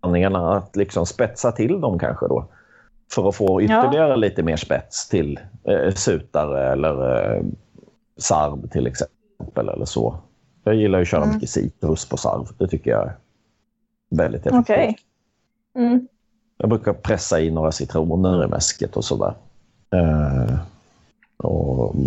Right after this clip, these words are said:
Speaker 1: ibland har jag i lite, eh, så här pulvergrädde eller något sånt där, bara för att det ska bli riktigt, ett riktigt moln, liksom.
Speaker 2: Mhm. Ja.
Speaker 1: Så det, det är, det är ganska kul att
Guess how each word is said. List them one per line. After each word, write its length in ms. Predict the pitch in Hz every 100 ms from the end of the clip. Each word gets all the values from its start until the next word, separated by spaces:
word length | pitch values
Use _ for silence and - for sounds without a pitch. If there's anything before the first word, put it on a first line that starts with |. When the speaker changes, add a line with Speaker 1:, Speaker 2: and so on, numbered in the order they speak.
| -
Speaker 1:
ibland 380 | - 90 85 85
har 120 | 80
jag 140 | 80
i 80 | 80
lite, 440 | 82 85 - 82 71 - _ _ _ _ -
eh, 200 | - -
så 120 | 113
här 100 | 76
pulvergrädde 920 | - 113 98 85 85 90 92 82 65
eller 180 | 60 58
något 240 | 62 -
sånt 160 | 73 -
där, 240 | 64 80 -
bara 220 | 92 85
för 140 | 85
att 100 | 80
det 120 | -
ska 160 | 78 95
bli 160 | 78 76
riktigt, 540 | - - 67 - - _ _ _ _ _ _ -
ett 180 | 101 95
riktigt 340 | 87 - 87
moln, 500 | 98 98 101 76 50 -
liksom. 200 | - - - _ _ - - _ _ -
Speaker 2:
Mhm. 540 | 277 202 254 262 233 - -
Ja. 220 | 262 247 247 _ _ _ _ _ _ - 85
Speaker 1:
Så 180 | - 110
det, 280 | 117 127 104
det 120 | 117
är, 320 | 127 107 101
det 100 | 85
är 40 | 131
ganska 600 | 147 117 - 90 78 78 - _ _ -
kul 340 | 123 123 95
att 180 | 87